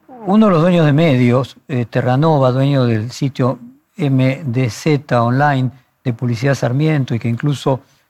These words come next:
estuvo a punto en su momento de comprarse cinco N durante el macrismo, eh, fue también, eh, cabeza de lista del Partido Demócrata en las elecciones que creo vos participaste por primera vez en el dos mil diez.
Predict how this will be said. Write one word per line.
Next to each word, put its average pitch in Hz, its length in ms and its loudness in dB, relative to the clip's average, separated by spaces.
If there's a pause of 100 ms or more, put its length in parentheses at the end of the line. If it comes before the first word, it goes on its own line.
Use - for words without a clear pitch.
estuvo - 240 -4
a 131 60 0
punto 147 300 0
en 123 80 2
su 117 120 -4
momento 139 300 0
de 123 80 0
comprarse 131 500 -2
cinco 135 400 -2
N 131 180 0
durante 120 280 -2
el 113 60 -4
macrismo, 120 580 -2 (500)
eh, 135 320 0 (380)
fue 202 180 0
también, 196 580 2 (160)
eh, 123 540 -2 (240)
cabeza 175 460 2
de 147 80 2
lista 208 300 0
del 120 120 0
Partido 135 340 0
Demócrata 143 680 0 (340)
en 131 120 0
las 135 180 0
elecciones 147 380 0
que 147 120 0
creo 185 200 2
vos 180 120 2
participaste 151 580 -2
por 139 140 -2
primera 143 220 -2
vez 160 160 -2
en 139 80 0
el 127 80 0
dos 123 120 0
mil 147 220 0
diez. 113 340 0